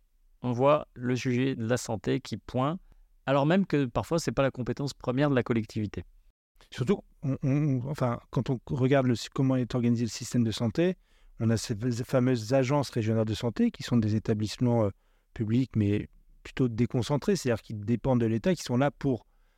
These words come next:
Speaker 2: développer une politique territoriale, pour mettre en application les directives nationales et politiques nationales sur le territoire et en fonction des territoires. Mais donc, on n'est pas encore là dans la responsabilité des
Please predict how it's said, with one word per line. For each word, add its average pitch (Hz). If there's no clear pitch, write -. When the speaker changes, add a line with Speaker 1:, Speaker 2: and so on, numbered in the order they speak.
Speaker 2:
développer 151
une 120
politique 123
territoriale, 117
pour 123
mettre 151
en 139
application 123
les 135
directives 123
nationales 117
et 104
politiques -
nationales 135
sur -
le 139
territoire 135
et 139
en 117
fonction 120
des 117
territoires. 113
Mais 113
donc, 113
on 123
n'est 110
pas 135
encore 131
là 139
dans 117
la 110
responsabilité 120
des 110